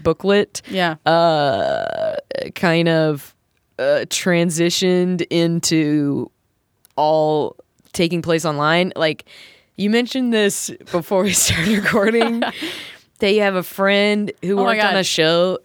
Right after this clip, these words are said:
Speaker 1: that would incorporate fan theories into the show.
Speaker 2: Yes.
Speaker 1: And that is fucking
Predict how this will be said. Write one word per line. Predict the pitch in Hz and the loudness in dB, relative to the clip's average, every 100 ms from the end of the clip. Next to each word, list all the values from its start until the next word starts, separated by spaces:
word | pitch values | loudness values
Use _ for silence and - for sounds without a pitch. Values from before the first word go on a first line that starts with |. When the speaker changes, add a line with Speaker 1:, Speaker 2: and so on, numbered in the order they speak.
| - | -4
Speaker 1:
that | 185 185 | 0 0
would | 185 | 0
incorporate | 175 160 185 185 196 196 175 | -2 -2 -2 0 2 0 0
fan | - 156 160 | -2 0 0
theories | 165 160 151 143 | 0 0 -2 -4
into | 151 143 139 | -6 -8 -8
the | 131 | -8
show. | - 147 123 95 - | -4 -2 -2 -2 -2
Speaker 2:
Yes. | 190 160 - - | -4 -4 -12 -6
Speaker 1:
And | 160 170 | -4 -2
that | 170 185 - _ | 0 0 -4 _
is | 170 165 160 151 - - | -2 2 2 0 -4 -8
fucking | - 160 151 156 147 143 139 | -2 -2 -2 -4 -6 -6 -8